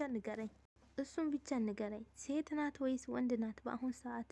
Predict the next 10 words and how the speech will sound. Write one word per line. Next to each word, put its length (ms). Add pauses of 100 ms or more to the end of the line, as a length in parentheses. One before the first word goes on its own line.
(320)
የእናት 400
አባት 280
የምትጠቅመው 680
ማለት 360
ነው? 140 (920)
አንድ 280
ሁሉም 360
ወንድ 240
ብዬ 240
አይደለም። 460